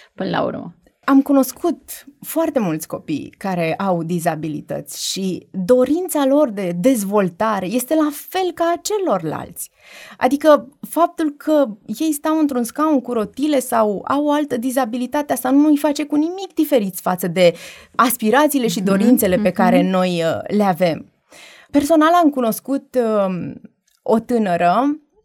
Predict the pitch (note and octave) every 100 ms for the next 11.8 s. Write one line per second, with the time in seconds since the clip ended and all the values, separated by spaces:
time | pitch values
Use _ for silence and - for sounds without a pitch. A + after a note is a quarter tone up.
0 | _ _ _ - A3+ A#3 C4+ B3+ B3 G#3
1 | D#3+ F3+ A3 C#4+ C#4+ _ B3 G3 F3+ D#3+
2 | E3 F3+ A#3 C#4 _ _ _ _ - C4+
3 | D#4 D4 C#4 D4 D4 C#4 B3+ B3 - C4
4 | C4 C4 B3+ A#3+ - - A3+ A#3 A#3+ -
5 | _ - A3+ A#3 G#3+ G#3 F3 D#3+ D3+ C#3+
6 | - _ _ _ _ _ _ _ _ -
7 | - - C#4+ C4+ B3+ A3 - - - B3+
8 | A3 D4+ E4 - D4 C#4+ C#4 C#4 B3 A3
9 | A3+ - G#3 F3 D#3 - - F3+ _ _
10 | _ _ _ - C#4+ E4 F#4 F4 F4 E4
11 | D#4 D4 - A#3 - D4 D4